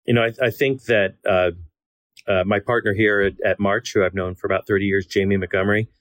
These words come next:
has been, uh, we, we met, we first met through, uh, our kids going to church and then school together and then Boy Scouts together. Uh,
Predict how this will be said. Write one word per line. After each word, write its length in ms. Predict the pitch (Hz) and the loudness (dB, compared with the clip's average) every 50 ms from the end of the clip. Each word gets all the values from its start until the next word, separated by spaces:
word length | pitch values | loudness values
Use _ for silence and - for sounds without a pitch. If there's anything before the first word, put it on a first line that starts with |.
| _ _ _ _ _ _ _ _ - | _ _ _ _ _ _ _ _ -2
has 220 | 107 104 98 - | -2 -2 -2 -4
been, 500 | - _ 120 107 104 101 101 98 98 - _ _ _ - | -4 _ 0 2 2 2 0 0 -2 -4 _ _ _ -2
uh, 280 | 95 90 90 87 87 85 87 - _ _ _ _ - | 0 2 2 2 2 0 -2 -6 _ _ _ _ 0
we, 160 | 110 113 113 117 | 0 0 0 2
we 160 | 113 110 107 | 2 0 2
met, 220 | 104 110 113 131 - - | 2 2 0 0 0 2
we 120 | 110 107 | 0 0
first 280 | 95 - 143 131 - - | 2 2 0 0 0 0
met 240 | 123 110 107 - - | 0 0 0 -2 -4
through, 420 | - - 101 98 95 90 90 90 - _ _ _ _ - - | 0 2 4 4 4 2 0 -4 -12 _ _ _ _ -8 -6
uh, 340 | 101 98 92 90 90 87 - - | -2 0 0 0 0 0 0 -2
our 100 | 95 87 | -4 -6
kids 240 | - - 120 107 - | -2 -2 -4 -4 0
going 240 | - 104 98 95 90 | -2 0 0 0 -2
to 100 | 92 82 | -2 -4
church 480 | - - - 107 107 - - - - - _ _ _ | -4 -2 -2 -2 -2 -2 -6 -10 -10 -14 _ _ _
and 360 | 92 98 98 95 95 95 87 | -2 0 0 0 0 -2 -2
then 360 | 87 101 95 95 95 95 92 - - _ _ _ | 0 0 0 0 0 -2 -4 -6 -12 _ _ _
school 360 | - - - - 127 110 110 | -8 -8 -2 0 0 2 2
together 500 | 107 107 113 104 104 113 113 127 127 131 - | 0 0 0 0 2 0 0 0 -2 -4 -4
and 180 | - 104 98 98 | -2 -2 0 2
then 180 | 101 101 98 98 | 2 2 0 2
Boy 180 | - 110 117 | 2 2 2
Scouts 360 | 113 - - 120 104 - - | 2 0 -2 -2 -2 -2 -4
together. 440 | - 104 101 98 95 104 107 113 113 - _ - - _ _ _ _ _ | -2 0 0 2 2 2 0 0 -2 -4 _ -20 -20 _ _ _ _ _
Uh, 280 | 101 98 95 92 92 | -2 0 2 2 2